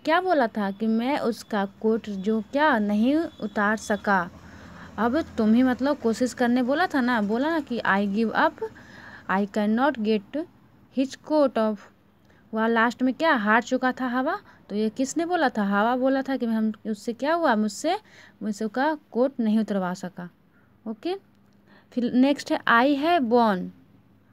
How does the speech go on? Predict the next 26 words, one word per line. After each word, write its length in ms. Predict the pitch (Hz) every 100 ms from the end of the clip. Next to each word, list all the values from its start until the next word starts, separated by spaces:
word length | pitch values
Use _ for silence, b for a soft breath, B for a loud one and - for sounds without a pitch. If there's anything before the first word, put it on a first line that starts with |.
| -
I 0 |
have 420 | 214 233 320 370
won, 300 | 220 226 220
मैं 340 | 214 247 302
जीत 280 | 208 262 269
गया। 280 | 220 202 190
कौन 280 | 196 277 330
बोला 220 | 339 285
था? 280 | 240 180 175 _ _
सन, 600 | - - 226 214 185 180 190
जो 160 | 196
सन 320 | 190 - 226 226
लास्ट 260 | 233 226
में 100 | 247
जीत 140 | 240 247
गया 180 | 254
था, 180 | 262 339
तो 120 | 349
सन 220 | 214 226 220
क्या 140 | 294
बोला? 280 | 311 214 185
I 100 | 190
have 280 | 214 339 392 _ 190
won। 320 | 185 180 180 - b b b b -
Say 480 | - 330 339 269
loud, 340 | 214 185 175